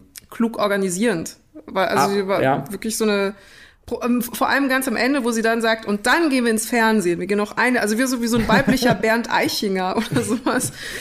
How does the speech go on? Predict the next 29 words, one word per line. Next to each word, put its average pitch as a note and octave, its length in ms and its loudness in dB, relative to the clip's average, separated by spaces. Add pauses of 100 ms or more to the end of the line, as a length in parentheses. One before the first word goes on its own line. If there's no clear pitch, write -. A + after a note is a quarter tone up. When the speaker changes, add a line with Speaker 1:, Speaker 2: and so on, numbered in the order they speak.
(200)
Speaker 1:
<laughs> - 480 0
die A#3+ 240 2
Speaker 2:
Der D#3+ 60 4
Speaker 1:
beiden A3 240 6
Jungs A#3+ 280 0
da G#3+ 80 -2
unterbringt. F#3+ 600 -2 (180)
Speaker 2:
Du D#3+ 120 6
hast E3+ 160 2
völlig F3+ 300 2
recht, F3 260 2 (160)
der D#3 300 6
aber F3 400 6
oder E3+ 180 4
die C#3+ 380 2
aber D#3+ 580 4
am C#3 140 2
Beg-, - 340 -2 (260)
Beginn D3+ 600 2 (120)
des C3+ 160 -4
Films G3 640 2 (340)
wirklich E3 540 2
fast E3 240 2
buchstäblich F#3+ 560 0
die, D3+ 300 4
äh, C3+ 340 0
sprichwörtliche E3 640 2
Oma F3+ 300 8
verkauft. - 720 -2